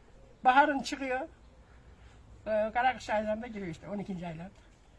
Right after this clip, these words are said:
Ba-, evde gezdi, dolaştı. Bahçeye saldım. Az büyüdü. İki sene geçti arada. Götürdüm bahçeye, eve gittim. Geldim, baktım bahçede yok. Kargalar almış diye şey, korktum. Ağladım, eve gittim, ağladım.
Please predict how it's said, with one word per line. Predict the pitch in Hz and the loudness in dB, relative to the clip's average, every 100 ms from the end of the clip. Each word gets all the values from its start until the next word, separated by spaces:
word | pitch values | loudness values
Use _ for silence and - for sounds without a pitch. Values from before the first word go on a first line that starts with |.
| - | -4
Ba-, | 220 285 285 | 4 4 10
evde | 311 311 330 | 10 10 4
gezdi, | 320 320 269 262 214 | 8 8 8 -10 0
dolaştı. | 277 285 - - 254 277 | 4 4 2 -4 -4 4
Bahçeye | 269 - 277 262 | 2 4 -2 0
saldım. | 254 208 190 180 | 0 -2 -4 -6
Az | 208 196 | -6 -6
büyüdü. | 214 220 190 214 | -6 -6 -6 -10
İki | 226 - | -14 -8
sene | 247 233 | -4 -4
geçti | 202 180 - | -4 -8 -8
arada. | 180 180 226 285 - - - - - - - - - - - - - - | -10 -8 -10 -10 -18 -20 -20 -20 -20 -20 -20 -20 -20 -20 -20 -20 -20 -8
Götürdüm | 302 311 311 285 | -8 -6 -2 2
bahçeye, | 285 285 277 | 2 2 2
eve | 302 | 2
gittim. | 294 269 - 269 320 320 | 2 -6 -10 -8 -8 -4
Geldim, | 254 262 254 | -4 -4 2
baktım | 269 262 277 | 2 2 -4
bahçede | 262 233 247 262 | -2 -4 -6 -4
yok. | 294 262 - - - - - - | -2 -2 -4 -20 -20 -20 -8 4
Kargalar | 277 285 302 302 262 | 6 8 10 10 8
almış | 247 - - | 0 -10 -14
diye | 220 220 202 - | -10 -10 -10 -12
şey, | 202 180 - | -12 -12 -6
korktum. | 226 214 - 160 - - _ - | -4 -4 -6 -20 -20 -20 _ -2
Ağladım, | 226 247 247 226 185 | 2 2 0 -4 -8
eve | 202 226 | -6 -6
gittim, | 226 226 202 | -6 -12 -4
ağladım. | 208 208 208 196 | 2 2 2 -6